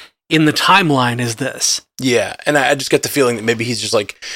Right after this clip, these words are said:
Speaker 2: we don't know exactly much about the relationship e-, except the little bit of, like, drama that we heard about in Ant-Man and the Wasp, but, like, uh, I had, I just, it makes me think that maybe he was a shield agent or something that, like,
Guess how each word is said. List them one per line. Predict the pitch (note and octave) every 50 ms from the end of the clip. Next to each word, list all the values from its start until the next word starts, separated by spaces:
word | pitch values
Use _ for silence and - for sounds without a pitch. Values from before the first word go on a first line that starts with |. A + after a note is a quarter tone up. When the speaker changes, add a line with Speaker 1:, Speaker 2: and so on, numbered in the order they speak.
| - _ -
Speaker 2:
we | D#3
don't | F3 F#3 F3 D#3 D3
know | D3 D3 D#3+
exactly | E3+ D#3 - D3+ D3 C#3 - C#3+
much | C3 B2+ B2+ - -
about | B2+ G#2+ A2+ A2 A#2+ B2
the | C3+ C3
relationship | B2 C3 C3 B2 - - - C3 A#2 - -
e-, | B2 - _ _ - C#3
except | C3 - B2 C3 A2+ - - B2+ - -
the | B2 A2+
little | A#2 A#2 A2+
bit | G#2 A2+ A2
of, | G#2 G2
like, | G#2 G#2+ A2+
drama | G2+ G#2+ A2 A2 A2 A2 A2+ A#2+ A#2 A#2
that | A2+ A#2
we | A2 G#2+
heard | G2 A2 A2+ G#2+
about | G2 G#2 G2+ G2+ G#2 G2 -
in | G#2+ G2+ G#2 G2+ - - _ _ _ _ - -
Ant-Man | A2+ A2+ A2+ A2+
and | A2+ G#2
the | G2+
Wasp, | F#2+ G2 G#2 G#2+ A2 A#2 - - -
but, | A#2 - A#2+
like, | A#2+ A#2 A2 G#2 G2+ - - - - _ _ _ _ _ _ _ _ _ _ _ _ _ _ _ _ _ _
uh, | - A#2+ A2+ A2 G#2+ G#2+ G#2+ G#2+ - _ _ _ _ -
I | - B2+
had, | B2 C3+ C3 C3+
I | C3+ C#3+ D3
just, | C3+ C3 -
it | E3 D3+ D3 D#3 D#3
makes | D#3 D#3 C#3+ -
me | D#3+ C#3+
think | - C3 C3+ A#2+ -
that | B2+ B2
maybe | A#2+ A#2+ B2 B2+
he | A2+ A2 C3
was | A2+ A2 G#2
a | G2+
shield | - - - D#3+ D3+ C#3+ C3
agent | B2+ B2 A#2+ G#2+ A2+ A2+ G#2 - - - - - _ - -
or | A2+
something | - - C#3 A#2 A2 G2+ - A#2 G#2+ G#2+ G#2
that, | G2+ A#2+ - A#2+
like, | A#2 A2 G2+ G2+ G2+ - - - - -